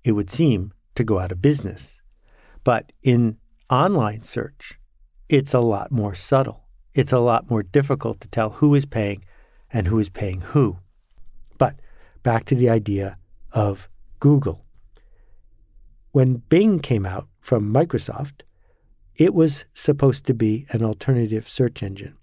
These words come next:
And at the time, most people who used it said, "I like Google better." And yet, in blind studies where you just cover up the logo at the top and conceal where the search engine results are coming from,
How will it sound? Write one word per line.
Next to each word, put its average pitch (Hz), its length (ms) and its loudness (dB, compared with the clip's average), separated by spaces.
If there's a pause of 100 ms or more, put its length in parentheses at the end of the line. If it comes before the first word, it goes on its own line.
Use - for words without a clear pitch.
(380)
And 117 140 0
at 120 120 -4
the 139 80 -2
time, 147 480 0
most 170 560 4
people 214 360 2
who 151 100 2
used 160 380 2
it 139 160 -2
said, 139 340 4 (420)
"I 147 120 4
like 151 320 4
Google 127 400 4
better." 107 400 -2 (640)
And 131 120 4
yet, 214 280 2 (680)
in 139 200 6
blind 160 440 4
studies 156 320 2
where 139 140 6
you 139 120 6
just 151 360 0 (300)
cover 160 360 4
up 147 160 0
the 135 100 2
logo 135 420 6
at 131 120 0
the 135 80 0
top 139 380 0 (340)
and 123 180 0
conceal 135 680 2 (480)
where 139 360 6
the 139 120 4
search 143 420 2
engine 127 380 0
results 123 420 0
are 127 60 0
coming 143 280 2
from, 180 280 0